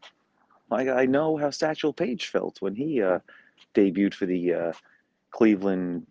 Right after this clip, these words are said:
baseball team. What are we calling them now? For the Cleveland Baseball Indians, now Guardians-ish.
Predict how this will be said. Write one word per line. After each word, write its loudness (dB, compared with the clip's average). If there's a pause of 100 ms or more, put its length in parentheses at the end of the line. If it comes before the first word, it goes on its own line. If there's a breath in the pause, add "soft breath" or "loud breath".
(760)
baseball -2
team. -4
What -2
are 0
we 0
calling 0
them -2
now? -6 (480 loud breath)
For -10
the 2
Cleveland 6
Baseball 2
Indians, 0
now 2
Guardians-ish. -2